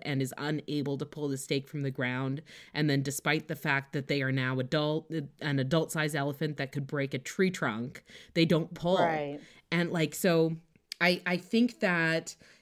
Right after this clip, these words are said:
Speaker 1: you know, there's, there is, like, the reference to a host's nature that we found twice in last episode, both with, like, the man in black telling Lawrence, "It's in your nature to help me,"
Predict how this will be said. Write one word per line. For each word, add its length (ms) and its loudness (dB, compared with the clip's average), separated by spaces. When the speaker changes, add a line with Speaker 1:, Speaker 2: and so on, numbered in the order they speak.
Speaker 1:
you 160 0
know, 340 0
there's, 340 -4
there 320 0
is, 240 -2
like, 280 0
the 80 0
reference 600 0
to 420 0
a 100 -4
host's 480 -4
nature 500 0
that 160 -2
we 100 -4
found 560 -2
twice 560 -4
in 180 -2
last 300 -4
episode, 640 -2
both 280 0
with, 200 -4
like, 400 -2
the 100 0
man 260 0
in 100 -2
black 320 -2
telling 380 -2
Lawrence, 600 -4
"It's 180 -6
in 120 0
your 100 -2
nature 340 -4
to 60 -6
help 300 -4
me," 360 -2